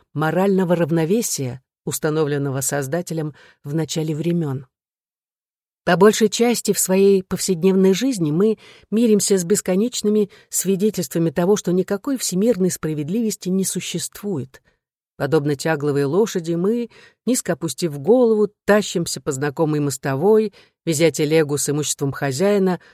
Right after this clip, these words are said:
на нас, как всегда, надеты шоры, и мы терпеливо ждём награды в виде маленького кусочка сахара.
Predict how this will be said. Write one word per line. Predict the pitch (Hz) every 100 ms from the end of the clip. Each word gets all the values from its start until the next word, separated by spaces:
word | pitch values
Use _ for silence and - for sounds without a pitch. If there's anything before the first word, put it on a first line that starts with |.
| _ _ -
на | 202
нас, | 262 -
как | 226
всегда, | - - 190 190 202
надеты | 160 139 139 139
шоры, | - - 226 240 233 220 - _ -
и |
мы | 208 262
терпеливо | 226 - 220 262 220
ждём | 175 214
награды | 202 180 151 175 180 151
в | 139
виде | 139 139
маленького | 143 202 196 185 170 - - _
кусочка | - 165 175 - -
сахара. | - - 139 - 139 135